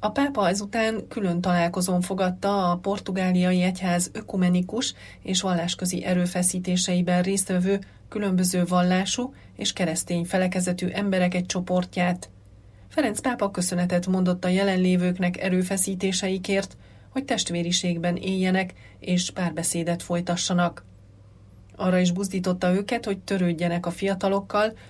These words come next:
akik vidámak, de nem felszínesek, és akiket az a veszély fenyeget, hogy az őket körülvevő világ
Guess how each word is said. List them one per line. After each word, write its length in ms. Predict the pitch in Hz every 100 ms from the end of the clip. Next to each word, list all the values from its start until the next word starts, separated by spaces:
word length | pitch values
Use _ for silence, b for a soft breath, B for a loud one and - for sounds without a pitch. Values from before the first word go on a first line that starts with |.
| B
akik 300 | - 185 202
vidámak, 560 | 220 233 180 175 214 247
de 160 | 208 214
nem 180 | 208
felszínesek, 880 | 208 208 180 - 175 - - 175 - - B B B
és 160 | 240
akiket 460 | 262 254 233 226 220
az 160 | 208 190
a 60 |
veszély 320 | 180 180 180
fenyeget, 560 | 175 202 196 190 180 180 B B B
hogy 200 | - 180
az 120 | 185
őket 340 | 202 269 190 185
körülvevő 600 | 202 190 180 180 180 170
világ 480 | 185 208 202 196